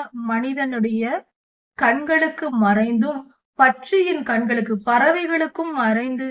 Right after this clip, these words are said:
இருக்கிறது. அதாவது, ஒரு வழி உண்டு, அந்த வழி போகும் இடம் எங்கே? பறவைக்கும் தெரியாது, எதற்கும் தெரியாது என்று சொல்லுகிறார். இந்த இடத்தில் குறிப்பிட்டு பார்க்கும் பொழுது, இந்த அதிகாரம் முழுவதையும்,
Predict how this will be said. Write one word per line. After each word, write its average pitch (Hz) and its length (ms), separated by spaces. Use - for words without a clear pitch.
இருக்கிறது. 208 500
அதாவது, 226 580
ஒரு 254 300
வழி 233 380
உண்டு, 269 380
அந்த 220 260
வழி 247 340
போகும் 269 440
இடம் 233 260
எங்கே? 208 340
பறவைக்கும் 233 640
தெரியாது, 254 540
எதற்கும் 240 440
தெரியாது 233 460
என்று 226 260
சொல்லுகிறார். 202 640
இந்த 226 240
இடத்தில் 269 460
குறிப்பிட்டு 311 480
பார்க்கும் 240 480
பொழுது, 220 340
இந்த 226 180
அதிகாரம் 226 480
முழுவதையும், 220 600